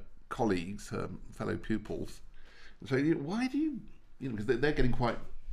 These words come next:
agitated and interested in what I'm saying and really into it. She will just turn around and say, "Well, why can't you just be happy with what you've got? You know, why do you have to go about in this acquisitive,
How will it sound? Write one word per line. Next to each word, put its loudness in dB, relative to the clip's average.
agitated 2
and -2
interested 0
in -4
what -2
I'm -4
saying -2
and -8
really 2
into 2
it. -6
She 0
will 0
just -4
turn 0
around 2
and -2
say, -2
"Well, -4
why -4
can't -2
you 4
just -2
be 0
happy 0
with 6
what 0
you've -2
got? -6
You -2
know, -6
why -4
do -4
you 0
have -2
to 0
go 4
about 4
in -4
this -4
acquisitive, 6